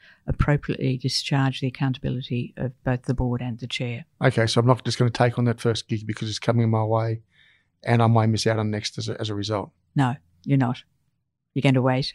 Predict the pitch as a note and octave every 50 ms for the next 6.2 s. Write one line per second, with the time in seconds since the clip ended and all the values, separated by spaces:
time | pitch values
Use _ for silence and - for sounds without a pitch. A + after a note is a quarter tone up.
0 | C#4 B3+ D3 C3+ B2 - C#3 C3+ B2+ C#3 C#3 C#3 C#3 - C3 C3+ B2+ - A#2+ B2
1 | A#2+ A#2 A#2+ A#2 - D3 - - - C3+ - _ - - _ _ _ _ _ _
2 | - C#3+ C#3 C#3 D3 E3 A3 D4 D#4+ _ _ _ _ _ _ _ D3 D3 D#3+ -
3 | - F#3+ F#3+ - - - - D3+ F#3+ F#3+ - - C#3+ C3+ - - D3 D3 D3 D3
4 | C#3+ C3+ C3+ C3+ - _ _ _ _ - B2+ C#3+ D3 C#3 C#3 C3+ - D3+ C#3+ D3+
5 | E3+ E3+ D#3 C#3 C3+ C3+ C3+ C3 C3+ C#3 - D3 C#3 C3+ C3+ B2+ C3+ C3+ - C3
6 | A#2+ C3+ B2+ -